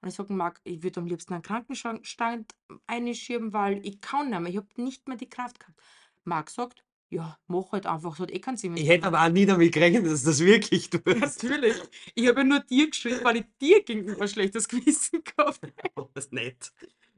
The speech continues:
Speaker 2: Nein, ich hab mich nachher nur um dreißig Bewohner kümmern können, war ganz easy, war ganz
Speaker 1: Und
Speaker 2: entspannt.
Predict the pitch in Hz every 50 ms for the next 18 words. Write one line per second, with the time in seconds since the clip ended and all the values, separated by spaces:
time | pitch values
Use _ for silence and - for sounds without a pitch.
0 | _ 120 120 120 127 131 143 147 135 131 120 135 135 131 135 127 123 113 110 -
1 | 104 110 120 131 - - - 175 156 165 165 170 170 165 180 175 175 175 175 151
2 | 175 175 180 190 180 156 131 127 131 160 160 160 139 131 160 175 170 202 202 196
3 | 202 - - 143 135 127 - 220 - 151 139 - - 135 147 165 -